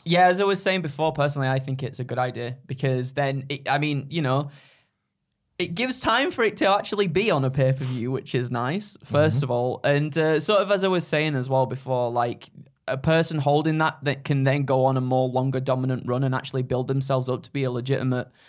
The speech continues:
Speaker 1: uh, main eventer to go up against Roman Reigns or whoever's holding the belt down the line, whilst also building up some of the lower,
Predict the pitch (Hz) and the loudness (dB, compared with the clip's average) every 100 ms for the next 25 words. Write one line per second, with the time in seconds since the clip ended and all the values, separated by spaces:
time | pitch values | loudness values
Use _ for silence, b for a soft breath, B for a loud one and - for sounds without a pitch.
0 | b - 135 139 143 143 127 135 139 160 | b 0 0 4 2 4 4 2 2 0
1 | 160 135 117 131 214 156 165 170 170 170 | 0 0 0 0 -2 -2 -2 0 0 0
2 | 165 175 180 165 151 160 156 156 160 156 | 0 0 0 0 2 2 0 0 -2 0
3 | 151 147 160 165 160 160 151 147 180 190 | 0 0 0 -2 -4 -2 -2 -2 -2 -6
4 | B B - 156 143 160 165 165 156 143 | B B 0 0 2 0 0 2 0 2
5 | 147 147 143 143 139 - 143 131 131 131 | 2 2 2 2 2 0 -2 0 0 4
6 | 131 135 127 127 | 4 4 2 0